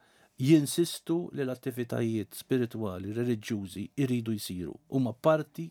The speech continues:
integrali mill-, mill-attivitajiet. Għax jekk neħħi l-quddis, jekk neħħi l-attivitajiet spiritwali mill-miliet,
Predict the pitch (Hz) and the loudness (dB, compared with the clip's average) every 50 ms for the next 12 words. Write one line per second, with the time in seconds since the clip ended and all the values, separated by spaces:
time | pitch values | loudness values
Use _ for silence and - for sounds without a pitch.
0 | - 151 131 127 120 101 95 98 104 123 139 143 135 139 147 151 160 - - - | -8 -8 -8 -8 -8 -10 -12 -10 -8 -8 -6 -6 -6 -4 -4 -6 -8 -8 -12 -20
1 | - - - - _ - - 127 127 123 120 117 113 113 113 107 78 - - - | -20 -20 -20 -20 _ -4 0 2 2 4 4 4 2 2 2 0 -2 -4 -6 -4
2 | 135 139 131 127 127 123 - - 107 - 107 - 98 98 85 - - 131 - 151 | -2 0 2 2 2 0 0 -4 -2 -2 -2 -2 -2 -4 -4 -4 -6 -4 -2 -2
3 | 147 - 156 151 147 - - 151 139 - - 143 123 120 110 92 - - - 151 | -4 -2 0 -2 0 0 0 -4 -4 -2 -4 -4 -6 -4 -6 -8 -6 -4 -6 -6
4 | - - - 143 135 - - 117 120 117 - - 123 113 113 - 107 110 107 95 | -6 -4 -6 -6 -6 -6 -6 -6 -6 -6 -4 -4 -6 -6 -4 -2 -2 -2 -2 -2
5 | - - 123 120 113 - 117 117 113 87 82 85 - - - - - - - - | -4 -2 -2 -2 -2 -2 -2 -2 -2 -2 -2 -4 -10 -12 -16 -20 -20 -20 -20 -20
6 | - - - - 135 170 156 135 131 127 127 123 135 117 131 135 - - | -20 -12 0 6 6 6 6 6 4 2 2 2 2 0 0 -2 -6 -20